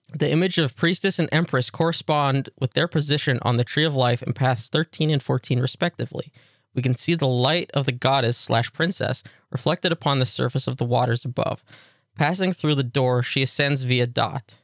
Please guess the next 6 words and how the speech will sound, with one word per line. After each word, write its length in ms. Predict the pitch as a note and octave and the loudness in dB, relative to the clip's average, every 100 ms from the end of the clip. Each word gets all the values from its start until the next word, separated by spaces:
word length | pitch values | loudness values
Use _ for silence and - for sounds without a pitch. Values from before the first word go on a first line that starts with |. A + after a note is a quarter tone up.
| _ | _
Oh, 200 | C#3 C#3+ | 0 0
fuck. 760 | A#2 - - - D3 A#2 - - _ _ D3+ | -2 -8 -10 0 0 0 -6 -20 _ _ -2
Okay, 480 | D3+ E3 B2 A#2+ - C#3+ | 0 0 0 -2 -4 -4
okay, 340 | D3+ D3 A#2 - | 0 0 0 2
all 140 | C3+ | 2
right, 180 | B2 | 2